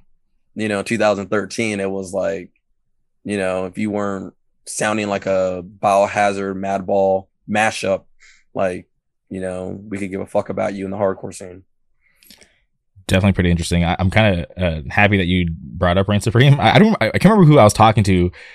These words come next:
Speaker 2: um, but I had mentioned that I'm a Reign Supreme fan, and they, I don't know if they're joking, but they're probably serious, who knows? But they were like, "Wow, I bet you're the last Reign Supreme fan." And I kinda thought about it. I was like, "Yeah." Like, I, I think back to, like, their set at, like, Sound and Fury two thousand nine, and that shit was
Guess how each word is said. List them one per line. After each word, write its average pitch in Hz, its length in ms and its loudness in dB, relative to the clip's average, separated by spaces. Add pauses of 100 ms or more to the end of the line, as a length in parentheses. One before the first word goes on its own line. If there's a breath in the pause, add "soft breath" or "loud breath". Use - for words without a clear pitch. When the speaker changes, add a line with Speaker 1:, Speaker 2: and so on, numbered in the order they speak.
(260 loud breath)
Speaker 2:
um, 90 300 2
but 95 120 2
I 87 60 2
had 104 140 6
mentioned 87 580 2
that 85 240 0
I'm 90 200 2
a 82 160 -2
Reign 95 240 2
Supreme 87 360 0
fan, 85 580 0
and 90 320 -2
they, 92 280 0 (160 loud breath)
I - 40 -2
don't 175 80 8
know 196 60 6
if 151 60 4
they're 107 100 6
joking, 95 420 0
but 85 140 -8
they're 95 80 -2
probably 95 240 0
serious, 82 300 -6
who 87 80 -6
knows? 80 220 -8
But 82 100 -10
they 87 60 -4
were 87 60 -2
like, 82 120 -4
"Wow, 90 340 0
I 92 80 -4
bet 113 180 0
you're 180 120 2
the 127 160 6
last 85 480 -2
Reign 85 180 0
Supreme 85 360 -2
fan." 85 520 -2 (300 loud breath)
And 107 100 4
I 110 40 4
kinda 143 180 4
thought 107 200 0
about 127 120 2
it. 139 40 0
I 135 40 -2
was 104 80 -2
like, 92 120 -6
"Yeah." 117 320 4 (360 soft breath)
Like, 113 220 4 (400)
I, 120 100 2
I 110 80 2
think 139 180 2
back 95 240 4
to, - 80 0
like, 95 120 2
their 90 140 0
set 92 320 -2
at, 82 100 -8
like, 90 140 -4
Sound 92 240 -2
and 90 80 -2
Fury 92 180 -2
two - 120 -6
thousand 87 320 0
nine, 87 500 0
and 87 100 -4
that 87 200 -2
shit - 180 -6
was 87 320 -6